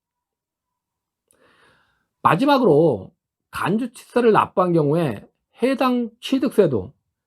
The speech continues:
필요 경비에 포함이 될까요? 과점주주가 돼서 간주취득세를 납부한 경우에 그 해당 자산 양도 시에는 과점주의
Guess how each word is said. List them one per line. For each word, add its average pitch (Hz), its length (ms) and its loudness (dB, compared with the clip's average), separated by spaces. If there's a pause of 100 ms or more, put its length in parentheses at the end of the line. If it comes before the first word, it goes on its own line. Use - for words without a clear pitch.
(160)
필요 277 320 -2
경비에 156 480 2
포함이 226 280 2
될까요? 123 480 -2 (1800)
과점주주가 233 720 2
돼서 135 640 0
간주취득세를 190 680 -4
납부한 143 380 0
경우에 123 540 -2 (240)
그 165 180 2
해당 254 460 0
자산 143 400 -2
양도 147 380 0
시에는 143 440 -2 (480)
과점주의 202 880 2